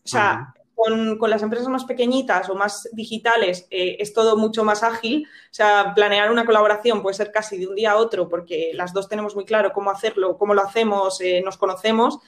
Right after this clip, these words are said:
Speaker 1: En cambio, una grande, al final, muchas veces la decisión tiene que pasar por varios departamentos. Tienen que darles varios ocs. Y eso dificulta muchísimo las colaboraciones. Además, se ven mucho más limitados en forma de términos y condiciones. Yo los redacto yo en un momento.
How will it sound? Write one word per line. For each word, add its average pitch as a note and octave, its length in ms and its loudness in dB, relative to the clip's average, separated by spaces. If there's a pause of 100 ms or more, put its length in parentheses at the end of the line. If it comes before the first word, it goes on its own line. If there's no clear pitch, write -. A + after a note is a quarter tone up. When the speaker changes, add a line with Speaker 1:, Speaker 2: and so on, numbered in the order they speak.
(500)
Speaker 1:
En A3+ 140 2
cambio, B3 240 4
una A#3+ 160 2
grande, B3+ 500 2
al G3+ 160 -4
final, A#3 400 -2
muchas A#3+ 280 -4
veces C4 260 -2
la A3 140 2
decisión A3 340 -6
tiene B3+ 160 0
que B3 60 -2
pasar A3+ 260 -4
por G3+ 140 0
varios A3 240 2
departamentos. F3 880 -4
Tienen A#3 200 2
que B3+ 80 2
darles A#3 300 4
varios G#3+ 400 2
ocs. - 320 -4 (720)
Y A#3 160 0
eso E4 440 4
dificulta A#3+ 580 -2
muchísimo B3 380 -2
las A3+ 180 2
colaboraciones. G3 800 -2
Además, G3+ 300 0
se B3 120 6
ven A#3+ 140 4
mucho A#3+ 340 4
más A#3 140 0
limitados A#3 500 2
en G#3+ 140 -4
forma A3+ 320 0
de G#3 100 2
términos B3 500 0
y B3+ 60 -8
condiciones. A3+ 640 0
Yo G#3+ 140 2
los C4+ 120 4
redacto G#3 460 0
yo G#3 360 2 (420)
en G3+ 100 -2
un A3+ 100 2
momento. G#3 560 -2